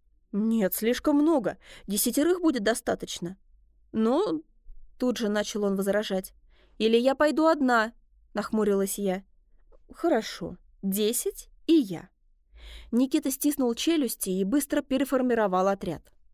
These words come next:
Я подождала, пока он всех выстроит, откроет портал, и когда охрана зашла, следом шагнула и я. «Доброго дня, королева».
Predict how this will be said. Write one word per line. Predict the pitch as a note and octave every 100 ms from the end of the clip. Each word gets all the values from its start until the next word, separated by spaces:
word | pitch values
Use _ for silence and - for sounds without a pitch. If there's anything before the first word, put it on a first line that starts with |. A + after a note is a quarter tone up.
| _ _ _ _ _ _ _ _
Я | - F#3
подождала, | F#3 G3 G3+ G#3+ A3 A3+
пока | F#3 F3
он | F#3+ F#3+
всех | - F#3+ -
выстроит, | C#4 - G3+ E3 - -
откроет | - G#3+ G#3 -
портал, | G3 - C4+ D#4+ - - - - -
и | -
когда | G3 A#3+ A#3+ C4+
охрана | - D4+ C4+ G3+
зашла, | G3+ G3 - D4+
следом | E4+ A#3 A#3 C#4+
шагнула | C4+ G3 G3 G3+ G#3 G3+
и | G3+
я. | F#3+ E3 - _ _ _ _ _ _ _ _ _ _ _ _ _ _ _ -
«Доброго | G3+ G3 F#3+ F#3
дня, | F#3 F#3+ B3+
королева». | D#4+ A#3+ E3+ D3 -